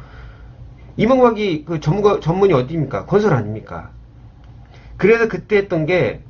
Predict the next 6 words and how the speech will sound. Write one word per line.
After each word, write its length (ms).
도시형 320
생활주택을 720
도입시키면서 800
주차장 460
기준을 280
완화시켜줬습니다. 920